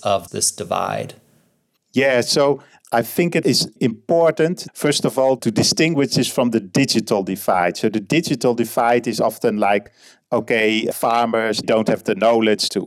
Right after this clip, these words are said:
Speaker 2: operate a computer, or they don't have the, the money to, to buy new technology. So you get a, a big divide between farmers who have the money and knowledge to jump on the, the new technologies and others who don't.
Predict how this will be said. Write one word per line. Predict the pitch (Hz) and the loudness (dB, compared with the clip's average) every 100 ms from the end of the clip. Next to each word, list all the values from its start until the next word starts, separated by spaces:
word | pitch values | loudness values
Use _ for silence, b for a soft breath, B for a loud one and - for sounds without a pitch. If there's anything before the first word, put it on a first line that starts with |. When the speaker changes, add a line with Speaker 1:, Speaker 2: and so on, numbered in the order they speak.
| - | -2
Speaker 2:
operate | 110 104 95 95 | -4 -2 -2 -2
a | - | -4
computer, | 110 - 151 143 127 120 117 | -10 -2 0 2 2 2 4
or | 104 | 2
they | 98 | 0
don't | 95 101 104 | 0 0 0
have | 101 - | -6 -4
the, | 98 95 | -4 0
the | 98 | -2
money | 98 104 101 98 92 | 0 0 0 -2 -4
to, | - 98 92 b b b b _ | -4 -4 -4 b b b b _
to | 110 | -2
buy | 104 104 101 | 2 2 2
new | 101 101 | 0 -6
technology. | 101 107 110 104 101 - 98 | -4 -2 0 0 0 -4 -6
So | - 104 98 | 0 0 0
you | 98 | -2
get | 95 101 98 | -2 0 2
a, | 95 - | 2 0
a | 120 | -6
big | - 104 - | -4 -4 -4
divide | 95 - 98 95 92 | -6 -2 0 0 -2
between | 98 - 101 | -8 -6 -8
farmers | - 98 92 95 | -2 -2 0 -2
who | 104 | 0
have | 113 120 | 0 0
the | 113 | -2
money | 104 107 104 | 0 0 0
and | 104 | 0
knowledge | 104 104 98 98 - | 2 2 0 -2 -2
to | 110 98 b b b b | 0 -2 b b b b
jump | - 117 113 | -2 0 0
on | 104 107 | 0 0
the, | 107 101 98 98 - | 4 4 6 4 2
the | 98 | -4
new | 98 101 98 | -2 -2 0
technologies | 98 101 107 117 113 117 104 | -2 -2 0 0 0 0 0
and | 113 101 | 0 0
others | 101 98 - | 0 -2 -4
who | 101 | -4
don't. | 90 101 87 87 | 2 2 2 -2